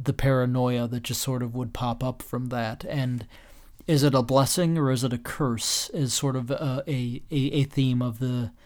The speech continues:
of the, uh, the, the, the, the, the novel.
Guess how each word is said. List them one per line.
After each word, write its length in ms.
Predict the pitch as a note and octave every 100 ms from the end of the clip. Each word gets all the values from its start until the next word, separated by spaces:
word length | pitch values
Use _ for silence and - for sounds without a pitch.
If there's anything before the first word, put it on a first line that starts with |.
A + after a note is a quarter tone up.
| - - -
of 200 | C#3 A2
the, 260 | C3 A#2+
uh, 200 | B2 A#2+ A#2 A#2+
the, 340 | B2+ B2 A#2 A2+
the, 320 | B2+ A#2+ A#2 A#2+
the, 180 | C3 A#2 -
the, 380 | C3 A#2+ A#2+ B2
the 120 | A#2+
novel. 460 | B2 A#2+ A#2 G#2+